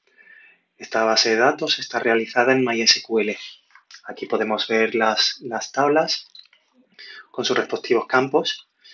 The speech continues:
y también me gustaría enseñaros el diagrama de entidad-relación. ¿Vale? Como podéis ver aquí. Y sin nada más que poder ofreceros por aquí,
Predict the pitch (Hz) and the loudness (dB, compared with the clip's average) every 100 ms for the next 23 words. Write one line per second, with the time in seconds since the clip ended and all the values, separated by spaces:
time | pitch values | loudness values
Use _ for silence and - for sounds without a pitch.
0 | - _ _ _ 151 151 139 131 127 127 | -20 _ _ _ -6 -4 0 2 2 2
1 | 131 127 127 123 127 120 123 131 131 127 | 2 2 2 2 0 0 0 0 2 6
2 | 131 127 123 113 113 123 127 135 - _ | 6 4 2 0 0 0 2 0 -4 _
3 | _ _ _ - 131 135 135 120 113 110 | _ _ _ -4 2 4 2 0 0 2
4 | 107 110 104 - 107 107 _ _ _ _ | 2 2 2 0 -2 -4 _ _ _ _
5 | _ _ _ _ _ _ _ _ _ _ | _ _ _ _ _ _ _ _ _ _
6 | _ _ _ _ _ _ 113 113 131 113 | _ _ _ _ _ _ -8 -8 -8 -8
7 | 101 107 101 107 104 - 147 - - _ | -6 -6 -4 -2 -2 -4 -8 -8 -16 _
8 | _ _ - - _ _ _ _ - 127 | _ _ -20 -20 _ _ _ _ -6 0
9 | - 113 113 110 110 110 - - - 110 | 0 0 0 0 0 -2 -6 -8 -6 -2
10 | 113 110 - 117 127 120 - - 120 107 | -2 -4 -8 -6 -4 -4 -6 -4 -4 0
11 | 180 - | 0 -2